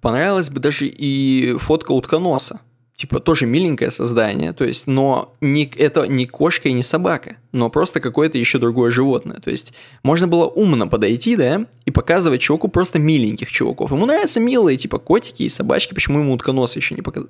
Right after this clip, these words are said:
не подказать? То есть, это было бы прикольно. Чувак и увидел бы что-то новое и, может быть, заинтересовался. Но системы в основном сделаны так туповато, что они показывают одну и ту же хрень.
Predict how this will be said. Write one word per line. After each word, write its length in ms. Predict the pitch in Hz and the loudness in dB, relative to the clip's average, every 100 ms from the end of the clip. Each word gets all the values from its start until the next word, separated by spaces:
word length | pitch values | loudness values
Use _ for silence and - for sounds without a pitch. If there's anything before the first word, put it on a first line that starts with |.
| _ | _
не 120 | - 113 | -4 -2
подказать? 580 | - - 113 113 - - - - - | -2 -2 -2 -2 -4 -12 -20 -20 -8
То 80 | - | -2
есть, 120 | 127 | 0
это 120 | 123 147 | 0 2
было 180 | 180 | 4
бы 100 | 190 | 4
прикольно. 540 | 190 220 - 226 135 - | 2 0 2 2 2 -2
Чувак 380 | - 131 196 - - | -2 2 0 -2 -4
и 300 | 175 180 - - - _ - | 0 0 -2 -16 -20 _ -2
увидел 340 | 147 190 180 | 2 4 4
бы 80 | 135 | 2
что-то 320 | - 147 139 | 2 0 2
новое 360 | 127 170 208 120 | 0 2 2 2
и, 60 | |
может 220 | 107 120 | 2 0
быть, 80 | 117 | -2
заинтересовался. 840 | 113 113 110 120 - 160 - - - - _ _ _ | 0 -2 0 0 2 0 0 -4 -10 -16 _ _ _
Но 160 | 135 131 | -2 0
системы 560 | - 151 - - 165 165 | 0 -2 -2 -2 0 2
в 60 | |
основном 580 | 131 - 135 131 117 - | 2 2 0 2 0 -2
сделаны 380 | - 139 175 151 | -2 0 2 2
так 180 | 139 170 | 0 -4
туповато, 680 | - 131 110 - 240 208 185 _ _ _ _ _ _ _ _ - | -2 0 2 0 -2 -4 -12 _ _ _ _ _ _ _ _ -8
что 260 | - - 131 | -4 0 2
они 160 | 147 | 2
показывают 640 | 156 123 - 208 196 131 - | 0 0 0 2 2 0 0
одну 300 | 135 127 160 | -2 0 0
и 60 | 143 | 2
ту 140 | 139 | 0
же 100 | 120 | 0
хрень. 340 | - 80 139 | -2 -4 -6